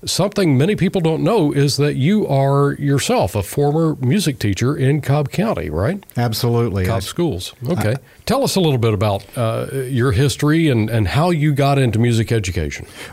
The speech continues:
Speaker 2: Well, from a very early age, uh, I decided that I wanted to be a high school band director.
Speaker 1: Mm-hmm.
Speaker 2: And, uh, I think when I was in the seventh grade, my,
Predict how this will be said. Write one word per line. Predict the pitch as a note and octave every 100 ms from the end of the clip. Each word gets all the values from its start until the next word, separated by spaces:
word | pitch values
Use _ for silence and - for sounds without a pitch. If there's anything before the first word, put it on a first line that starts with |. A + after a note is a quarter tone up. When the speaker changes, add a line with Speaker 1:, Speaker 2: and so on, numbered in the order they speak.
| -
Speaker 2:
Well, | E3 E3 C#3
from | - D3+
a | C#3+ C3
very | A2+ C#3+ D#3+ B2+
early | B2+ B2 A2+
age, | G#2+ G#2 G2 F#2+ F#2+ -
uh, |
I | G2+ F#2+ F#2 F#2+ G2
decided | G2+ G2 - G#2 G#2 F#2
that | F#2+
I | F#2+
wanted | F#2+ G#2 G2 F2+
to | F#2
be | G2 G2
a | F2 F2
high | E2+ - A2+
school | A2 - G2
band | F2 F#2 F2+
director. | D#2+ D2+ - - G2
Speaker 1:
Mm-hmm. | A#2 B2
Speaker 2:
And, | F2+ F2 F#2 G2
uh, | F#2+ F2 F2+ -
I | F#2+
think | - A2+ G#2
when | G2+
I | F#2+
was | F#2 E2+
in | F#2
the | F2+ D#2+ - - - - - -
seventh | - D3 C3+ A#2+
grade, | B2 A2+ A2 F2+
my, | A#2+ B2+